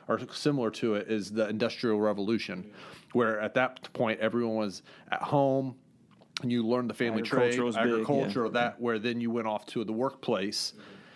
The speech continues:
Speaker 1: And so for the new people who just went into the workplace, their parents may not be able to understand. But other than that, it's been that long since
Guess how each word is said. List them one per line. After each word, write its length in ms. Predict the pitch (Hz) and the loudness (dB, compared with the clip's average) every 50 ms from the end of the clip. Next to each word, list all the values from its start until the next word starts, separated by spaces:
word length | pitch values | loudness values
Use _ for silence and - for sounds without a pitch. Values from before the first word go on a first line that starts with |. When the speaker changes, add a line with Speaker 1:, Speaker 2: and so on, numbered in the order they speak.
| - - | -12 -6
Speaker 1:
And 180 | - 117 120 107 | -4 -4 -2 -2
so 380 | - - 123 113 110 107 107 107 - - - - - _ - | 0 0 0 2 2 0 -2 -4 -8 -16 -20 -20 -20 _ -4
for 160 | - 139 131 | 0 0 2
the 280 | 113 117 110 107 107 - | 4 2 2 2 0 -4
new 280 | - 113 104 120 131 131 | -8 -6 -2 0 0 0
people 320 | - 135 135 - 127 117 | 0 0 -2 0 0 0
who 100 | 107 120 | 0 -2
just 240 | 113 104 127 123 - | -2 -2 -4 -4 -4
went 160 | 123 123 120 | -4 -2 -2
into 140 | 123 123 117 | -2 -2 -2
the 80 | 107 113 | -2 -2
workplace, 800 | 110 123 131 - - - 123 104 101 107 101 - - - - - - | -2 -2 -4 -4 -4 -2 -2 0 0 -2 -4 -6 -8 -8 -8 -6 -2
their 120 | - 117 110 | 0 0 0
parents 400 | - - 135 123 120 107 - - | -2 -2 -2 -2 -2 -4 -4 -2
may 140 | 117 117 117 | -2 -2 0
not 220 | 113 113 - 110 | 0 -2 -4 -2
be 160 | 110 113 110 | -2 0 0
able 260 | 107 104 98 104 101 95 | 0 -2 -2 -4 -4 -4
to 160 | - - 104 | -4 -4 -4
understand. 640 | 110 104 101 98 - - - 120 113 107 107 98 92 - - - - - - - - | -4 -2 -4 -4 -4 -4 -2 -2 0 0 -2 -4 -6 -10 -16 -20 -20 -20 -20 -8 -4
But 200 | - 127 117 - - | -2 -2 -2 -2 -2
other 260 | 131 131 139 156 143 | 0 0 2 0 0
than 160 | 135 135 117 | -2 -4 -4
that, 200 | 117 123 127 120 | -2 -2 0 0
it's 140 | 104 98 - | -2 -4 -4
been 240 | - 117 113 110 101 | -2 -2 -2 0 0
that 240 | 104 110 127 - 123 | 0 -2 -2 -2 -2
long 400 | 120 120 123 120 110 107 104 98 | -2 0 0 0 -2 -2 -4 -6
since 560 | 87 - - 123 110 104 98 - - - - | -6 -6 -4 -4 -4 -4 -4 -6 -8 -8 -8